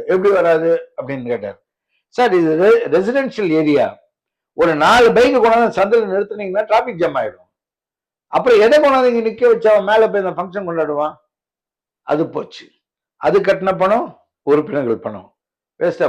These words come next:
போச்சு. அதை என்ன பண்ணலான்னு பாத்தீங்க? கமிட்டி மீட்டிங் நடத்துற ஹாலா மாத்திட்டீங்க. சரி, கமிட்டி மீட்டிங் நடத்துற ஹாலா மாத்துனீங்களே, அந்த அரங்கத்துக்கு ஒரு பேர் வச்சீங்க.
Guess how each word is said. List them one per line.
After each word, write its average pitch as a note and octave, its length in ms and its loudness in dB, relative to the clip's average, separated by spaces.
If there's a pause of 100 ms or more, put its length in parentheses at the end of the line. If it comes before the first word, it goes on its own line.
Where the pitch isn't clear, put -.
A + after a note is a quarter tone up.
போச்சு. - 280 -20 (440)
அதை G3 160 -2
என்ன A#3 160 0
பண்ணலான்னு G#3+ 360 2
பாத்தீங்க? G3+ 360 0 (1080)
கமிட்டி C#4+ 300 0
மீட்டிங் G#3+ 360 0
நடத்துற F#3 280 0
ஹாலா F#3+ 320 4
மாத்திட்டீங்க. B2+ 480 -4 (1080)
சரி, B3 180 4
கமிட்டி D4 380 2
மீட்டிங் B3 300 0
நடத்துற A3 320 0
ஹாலா A3+ 240 4
மாத்துனீங்களே, G3 520 -2 (120)
அந்த G#3+ 220 -2
அரங்கத்துக்கு A#3 460 -2
ஒரு F3 140 0
பேர் F#3+ 200 0
வச்சீங்க. B2 400 -6